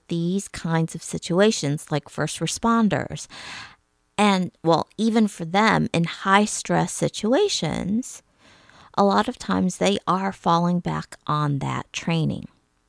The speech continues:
Okay, so the second tier of Maslow's hierarchy of needs is safety and security.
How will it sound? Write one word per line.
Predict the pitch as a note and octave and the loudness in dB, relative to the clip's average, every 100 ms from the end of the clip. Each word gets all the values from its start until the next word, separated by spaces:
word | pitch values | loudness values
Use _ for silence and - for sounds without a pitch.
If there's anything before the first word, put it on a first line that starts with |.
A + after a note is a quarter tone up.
| _ - | _ -12
Okay, | - E3+ F3 - - - - - | -2 0 0 -4 -16 -16 -18 -8
so | - A3 G3 - | 4 6 6 2
the | G3 | -2
second | - - C#4 G4+ F#4 | -2 -4 -4 -4 -6
tier | - G3 C#3 D3 A3+ - - | -4 -2 -2 -4 -6 -12 2
of | F#3 F3+ F3+ - - _ _ _ | 6 6 4 -4 -20 _ _ _
Maslow's | E3+ F3 E3+ F3 D#3+ D#3 D3 - | 0 2 2 0 2 0 0 0
hierarchy | E3 D#3 D#3 D3+ - D#3 | 4 6 4 0 -8 -8
of | D#3 | -2
needs | G#3+ A3 F3 - - | 0 2 0 -2 0
is | F3+ - | 2 0
safety | - D#3+ D#3 - D3 | 0 0 0 -2 -2
and | D3 | -2
security. | - D#3 - C3+ G1+ B1 | -4 -6 -4 -4 -4 -12